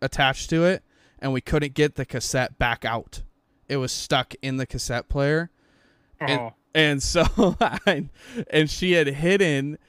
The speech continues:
Speaker 1: she had, like, run the cord in my dash and hidden the thing. So I had to listen to that for, like, two days before I finally figured out where it was. <laughs>
Speaker 2: So, okay, we can stick with the theme.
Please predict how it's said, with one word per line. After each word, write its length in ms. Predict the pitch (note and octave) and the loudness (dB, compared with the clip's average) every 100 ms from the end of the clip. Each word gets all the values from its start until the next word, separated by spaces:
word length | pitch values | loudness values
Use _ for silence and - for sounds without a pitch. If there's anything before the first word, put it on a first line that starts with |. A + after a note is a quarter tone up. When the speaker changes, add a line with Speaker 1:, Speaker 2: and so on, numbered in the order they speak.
| _ | _
Speaker 1:
she 160 | - E3+ | -2 2
had, 100 | D3+ | 4
like, 120 | D3+ | 2
run 240 | C3+ D3+ E3 | 2 2 0
the 80 | D#3 | -2
cord 680 | - E3 F3 D#3 C#3 C3 - | 2 6 6 6 4 2 -2
in 200 | B2+ C#3 | -2 0
my 180 | C#3 B2+ | 0 0
dash 500 | B2 C#3+ C#3+ C3+ - | 0 2 4 2 0
and 160 | C3 C3 | -6 -4
hidden 320 | C#3 C#3+ C3+ | -2 0 -2
the 60 | B2 | -4
thing. 440 | B2+ B2 A2+ G#2+ - _ | -6 -8 -8 -14 -20 _
So 140 | - D3 | -4 0
I 120 | C3 | 0
had 100 | D3+ | 0
to 80 | D#3 | 0
listen 320 | C#3 C#3 C#3+ | 0 0 -2
to 40 | C3 | -4
that 160 | A#2+ | -4
for, 80 | - | -6
like, 140 | B2 A#2+ | -8 -4
two 180 | - B2 | -4 -2
days 200 | A#2 A2+ | -4 -8
before 260 | B2 C3 A#2+ | -8 -4 -4
I 60 | |
finally 260 | - A#2+ A#2 | -4 -6 -6
figured 240 | - A#2+ A2+ | -8 -6 -6
out 120 | A2 | -8
where 120 | A2 | -10
it 60 | G#2 | -10
was. 480 | A2+ A2+ - - - | -10 -6 -4 -4 -8
<laughs> 40 | _ _ _ _ _ _ _ _ _ _ _ _ - - _ _ _ _ _ _ _ _ _ _ _ _ | _ _ _ _ _ _ _ _ _ _ _ _ -16 -16 _ _ _ _ _ _ _ _ _ _ _ _
Speaker 2:
So, 60 | F3 | -2
okay, 380 | D#3+ F3 F#3+ | -2 -2 0
we 100 | D#3 | 0
can 140 | F3+ G3 | -2 -4
stick 240 | - A3+ | -4 -6
with 100 | F3 | -4
the 80 | C#3+ | -6
theme. 400 | - G3 D#3+ D3 | -4 -4 -4 -6